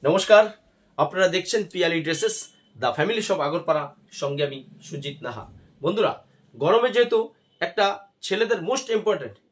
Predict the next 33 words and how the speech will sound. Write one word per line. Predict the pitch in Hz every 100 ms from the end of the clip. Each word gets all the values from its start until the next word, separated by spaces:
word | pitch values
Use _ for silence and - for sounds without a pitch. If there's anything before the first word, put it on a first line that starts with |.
| - 151
যেটা | 175 196 190 _ _ -
হাফ | 190 202 -
প্যান্ট | 240 - -
বা | 147 143
শর্টস, | - 160 - - - _ _
সে | - 185
আমাদের | 190 208 175
লুধিয়ানা | 180 214 220 220
থেকে | 190 196 - _ _ 127
আমাদের | 180 190 -
পিয়ালি | 196 202
ড্রেসেস | 196 202 196
শোরুমে | - 175 185 190 _ _ -
তার | 135 120
বিশাল | 147 220 -
একটা | 190 180
কালেকশন | 160 170 214 196
চলে | 202 202
এসছে, | 196 - 466 - _ 135
ভ্যারাইটিস | 156 190 180 - -
কালার, | 170 185 - _ -
ভ্যারাইটিস | 135 180 180 175 156
ডিজাইন, | 165 196 208 _ -
ভ্যারাইটিস | 147 175 175 -
সাইজের। | 170 208 - _ _ _
তারই | 175 240 226
একটা | - 113 - _ -
এক্সক্লুসিভ | 143 - 277 294 - 143 _ _ - 175
মেন্স | 247 - - - -
অনলি | 202 220 151 104 _ -
হাফ | 170 -
প্যান্টের | 226 214 170
ভিডিও | 185